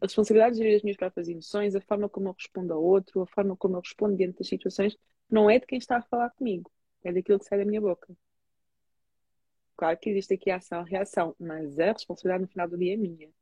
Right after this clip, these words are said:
Se for preciso levantar-me, como eu costumo dizer, <laughs> eu dou muito este, este exemplo: diz que vais à casa de banho. Nem que for, nem que tu digas, "Olha, eu vou só ali à casa de banho e já volto."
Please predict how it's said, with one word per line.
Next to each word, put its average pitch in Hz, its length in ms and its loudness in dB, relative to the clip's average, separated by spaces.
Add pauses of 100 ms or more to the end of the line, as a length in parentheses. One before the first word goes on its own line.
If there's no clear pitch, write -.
(140)
Se - 100 -14
for 208 100 10
preciso 240 340 2
levantar-me, 208 600 2 (460)
como 190 120 2
eu 202 40 4
costumo 214 260 2
dizer, 196 420 6
<laughs> - 380 -4
eu 208 80 2
dou 214 100 2
muito 226 200 -2
este, 220 220 -2 (220)
este 202 280 0
exemplo: 180 300 -8 (320)
diz 226 160 -8
que - 80 -16
vais 220 140 0
à 214 60 -2
casa 208 240 -4
de 190 80 -8
banho. 120 200 -14 (380)
Nem 220 160 0
que - 80 -12
for, - 180 -10
nem 262 160 0
que 262 80 -6
tu 269 60 -6
digas, 170 240 -2
"Olha, 160 100 -2
eu 180 40 -2
vou 202 80 -2
só 214 120 -4
ali 226 80 0
à 220 40 -6
casa 208 180 0
de 202 80 -2
banho 202 100 -2
e 196 40 -6
já 185 120 -4
volto." 160 260 -6